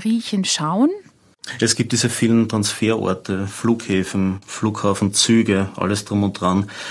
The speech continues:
Speaker 2: Und dann gibt es diesen Moment, wo man erstmals in der Stadt ist, wo man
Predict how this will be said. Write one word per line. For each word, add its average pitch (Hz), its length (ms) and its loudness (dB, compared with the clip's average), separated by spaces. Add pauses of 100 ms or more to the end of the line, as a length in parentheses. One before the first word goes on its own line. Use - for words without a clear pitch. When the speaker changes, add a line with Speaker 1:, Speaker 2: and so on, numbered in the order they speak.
(140)
Speaker 2:
Und 104 100 4
dann 110 100 4
gibt 117 180 0
es 117 100 0
diesen 120 220 2
Moment, 113 420 4
wo 104 60 2
man 104 160 4
erstmals 101 480 0
in 98 60 4
der 101 80 0
Stadt - 360 -4
ist, - 320 -6
wo 98 60 -2
man 98 300 0